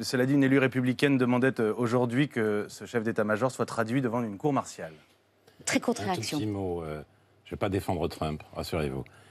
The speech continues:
Speaker 3: C'est un personnage inquiétant et grotesque. Et, euh, le retrait raté d'Afghanistan, c'est lui, évidemment. C'est lui avant Biden.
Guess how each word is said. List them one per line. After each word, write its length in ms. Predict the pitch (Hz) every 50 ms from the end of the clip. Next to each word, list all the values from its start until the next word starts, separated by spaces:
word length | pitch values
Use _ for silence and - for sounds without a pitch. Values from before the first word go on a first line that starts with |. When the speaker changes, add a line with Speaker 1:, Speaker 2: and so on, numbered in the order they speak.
| - _ _ -
Speaker 3:
C'est 200 | - - - -
un 80 | 85
personnage 500 | 78 82 78 - 95 87 87 95 90 90
inquiétant 600 | 95 92 87 - 90 82 - - 104 104 110 - - -
et 100 | 90 87
grotesque. 680 | 80 80 82 78 - 76 69 64 - - - - - - _ -
Et, 280 | 90 87 87 85 - - 76
euh, 200 | 73 69 67 65
le 140 | 69 76 69
retrait 320 | 65 80 78 - - 95
raté 300 | 73 78 78 - - 85
d'Afghanistan, 760 | 73 78 - 76 78 76 78 76 - - - - 113 127 135 - - - - - - - - - - - - - - - -
c'est 200 | - - - 90
lui, 300 | 85 98 120 131 113 - - - - -
évidemment. 460 | 73 71 73 73 76 67 62 57 57 - - -
C'est 200 | - - 85 82
lui 300 | 78 92 104 117 120 - -
avant 260 | 80 78 82 85 85
Biden. 400 | 82 85 85 - 69 67 64